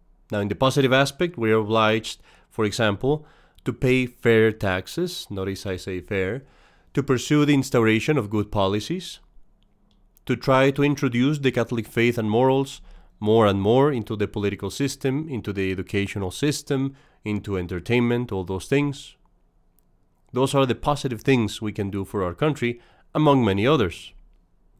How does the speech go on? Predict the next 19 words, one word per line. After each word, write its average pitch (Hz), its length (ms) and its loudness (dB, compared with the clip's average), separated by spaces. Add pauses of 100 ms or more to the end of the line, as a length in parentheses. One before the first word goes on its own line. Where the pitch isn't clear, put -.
(1080)
On 131 120 0
the 131 80 4
negative 185 440 6
aspect, 135 420 2
we 117 200 2
are 127 120 4
obliged 98 640 -2 (460)
to 156 160 2
oppose 151 800 2
immoral 107 420 0
laws. 92 600 -6 (1000)
We 131 120 6
are 147 120 8
obliged 117 880 2 (140)
to 107 220 -2
oppose 131 480 0
harmful 101 520 -6
policies, 123 640 -6
corrupt, 107 640 -2